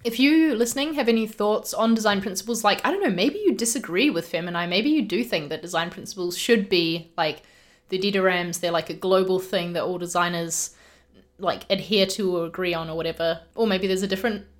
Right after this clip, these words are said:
definition that we haven't even discussed in this episode. We would love to hear about it. So if you wanna tweet your thoughts to us, we're at Design Life F M. We'd love to hear what you think about design principles. Do you use them in your day-to-day work? Does your company have them?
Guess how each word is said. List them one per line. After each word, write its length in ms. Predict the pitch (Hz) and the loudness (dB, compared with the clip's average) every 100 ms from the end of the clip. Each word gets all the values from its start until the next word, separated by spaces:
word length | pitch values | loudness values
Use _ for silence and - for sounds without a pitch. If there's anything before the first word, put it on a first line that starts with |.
| - | -6
definition 520 | 202 226 226 269 254 | -2 0 0 0 0
that 120 | 226 | 0
we 360 | 233 247 254 208 | 0 0 0 0
haven't 200 | 233 254 | -2 -2
even 160 | 269 | -2
discussed 380 | 285 285 285 - | -2 -4 -8 -8
in 80 | 294 | -6
this 100 | 208 | -4
episode. 440 | 170 170 143 147 | -4 -4 -6 -6
We 160 | - 247 | -4 0
would 120 | 269 | 0
love 280 | 160 170 190 | 0 0 -2
to 100 | - | -2
hear 160 | 180 170 | -2 0
about 220 | 123 143 | 0 -2
it. 200 | 165 - | -4 -4
So 160 | - | -2
if 140 | 175 175 | -2 0
you 60 | |
wanna 320 | 233 233 208 196 | 2 2 2 -2
tweet 220 | - 202 | -4 -2
your 80 | 190 | -2
thoughts 320 | 190 190 - | -2 -2 -2
to 80 | 165 | -4
us, 180 | 160 - | -4 -2
we're 120 | 165 | -2
at 280 | - 175 - | 0 -2 -4
Design 300 | 190 165 165 | -2 -2 -2
Life 240 | 156 - | -10 -10
F 160 | 170 - | -10 -2
M. 380 | 185 220 233 - - - - _ | 0 2 -2 -6 -20 -20 -20 _
We'd 80 | - | -2
love 140 | 196 196 | -2 0
to 40 | |
hear 100 | 202 | -2
what 120 | 170 | -2
you 60 | 165 | -2
think 220 | - 208 | -4 -4
about 220 | 202 180 | 0 0
design 280 | 185 185 190 | 0 0 0
principles. 500 | 202 - - 196 190 | -4 -8 -4 -2 -2
Do 120 | 196 | -4
you 220 | 180 185 | -4 0
use 360 | 208 208 214 196 | 0 2 0 2
them 360 | 214 214 214 208 | 2 4 2 0
in 140 | 196 | 0
your 140 | 196 202 | 2 4
day-to-day 360 | 202 208 202 | 4 4 2
work? 300 | 202 202 208 | 4 4 4
Does 160 | 196 170 | 0 -10
your 80 | 156 | -6
company 340 | 202 202 196 | -4 0 0
have 220 | 196 190 | 2 2
them? 320 | 196 196 196 | 2 2 0